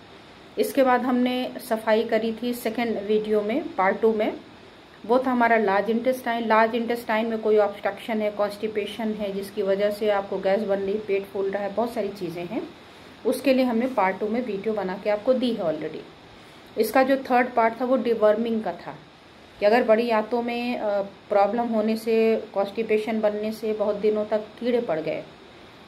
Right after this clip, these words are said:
worms हो गए हैं, तो ये worms आपको कितना नुकसान पहुंचा सकते हैं, क्या क्या कर सकते हैं, इसको कैसे निकालें, तो इसके points हमने आपको बताए थे।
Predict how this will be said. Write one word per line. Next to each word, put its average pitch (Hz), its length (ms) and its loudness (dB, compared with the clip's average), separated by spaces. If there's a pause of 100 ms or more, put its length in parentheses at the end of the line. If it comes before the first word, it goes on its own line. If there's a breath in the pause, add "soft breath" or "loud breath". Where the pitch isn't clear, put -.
worms 254 360 4
हो 214 80 2
गए 196 180 -2
हैं, 226 160 -4
तो 233 60 -4
ये 214 200 2
worms 226 340 -2
आपको 220 260 2
कितना 208 320 -4
नुकसान 226 420 -2
पहुंचा 226 300 -2
सकते 226 300 -10
हैं, 226 180 -8
क्या 190 140 -2
क्या 214 160 0
कर 214 160 0
सकते 220 340 -8
हैं, 247 320 -4 (480 loud breath)
इसको 220 220 2
कैसे 214 380 2
निकालें, 226 420 0
तो 262 100 -2
इसके 220 240 0
points 208 340 -6
हमने 214 220 -4
आपको 196 420 -2 (400)
बताए 190 360 2
थे। - 380 -12